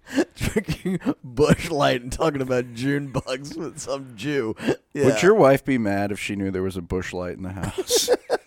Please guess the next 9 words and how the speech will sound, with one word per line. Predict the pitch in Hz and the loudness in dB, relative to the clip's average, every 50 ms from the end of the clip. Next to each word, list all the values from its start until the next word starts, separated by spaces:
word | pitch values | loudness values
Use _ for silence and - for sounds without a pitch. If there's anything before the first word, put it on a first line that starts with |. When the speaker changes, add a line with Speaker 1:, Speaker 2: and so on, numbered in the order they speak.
| - 359 - - - - - - _ - - - _ - - - _ _ _ - - _ _ - - _ _ - - _ _ _ - - - - - - - | -4 -4 -4 -4 -6 -8 -8 -8 _ -10 -10 -10 _ -14 -20 -20 _ _ _ -20 -20 _ _ -20 -20 _ _ -20 -20 _ _ _ -20 -20 -20 -20 -20 -20 -20
Speaker 2:
It's | - - | -6 -4
like, | 110 110 | -2 0
"I | 110 117 117 | 2 0 2
think | - 220 220 - | 2 0 2 6
the | 160 151 139 | 6 6 8
maid | 139 143 156 180 180 165 139 131 | 8 8 8 10 8 8 6 6
left | 123 120 117 113 - - 110 | 8 8 8 6 4 2 2
this." | 113 107 101 90 - - - - - | 4 4 4 4 2 0 0 -2 -2
Speaker 1:
<laughs> | - | -2